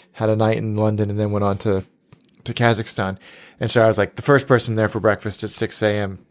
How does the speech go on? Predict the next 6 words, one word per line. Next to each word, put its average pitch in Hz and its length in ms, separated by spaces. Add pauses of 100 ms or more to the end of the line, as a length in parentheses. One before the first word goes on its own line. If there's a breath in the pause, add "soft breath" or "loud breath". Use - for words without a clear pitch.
(160)
'cause 107 160
I 101 40
was 95 140
bored. 107 460 (480 loud breath)
And 120 380 (720 soft breath)
I 117 200